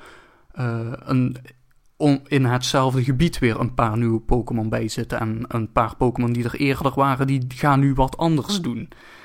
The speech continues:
En het, eh, dus op, op die manier, eh, ja, geven ze je dus eigenlijk de hele tijd iets nieuws, hè? Want als je, eh, bedenkt, kijk, de,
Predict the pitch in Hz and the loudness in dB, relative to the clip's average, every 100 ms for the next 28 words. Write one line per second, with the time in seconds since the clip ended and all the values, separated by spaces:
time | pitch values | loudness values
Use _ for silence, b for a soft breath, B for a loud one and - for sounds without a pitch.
0 | B B B - 123 110 - - 139 139 | B B B -10 -8 -8 -10 -18 -12 -10
1 | 127 127 127 127 - - - 131 135 147 | -10 -10 -14 -14 -10 -12 -10 -8 0 2
2 | 135 127 113 107 - - 127 117 113 123 | 4 4 2 -4 -12 -8 -4 -2 -4 -6
3 | - - _ _ - 147 120 156 156 131 | -12 -20 _ _ -2 0 2 4 4 4
4 | 135 131 127 135 123 147 143 - 143 156 | 0 0 -2 -4 -2 -2 -2 0 0 2
5 | 135 127 127 - 151 139 - - 135 135 | -2 -2 -8 0 2 2 0 -8 -4 -4
6 | 120 117 - 123 - 120 b b b b | -4 -6 -6 -4 -4 -6 b b b b
7 | b b b b b b b b b _ | b b b b b b b b b _
8 | - 127 117 120 127 127 123 123 147 143 | -10 -8 -6 -8 -8 0 0 0 -4 -4
9 | 151 139 - | -12 -10 -12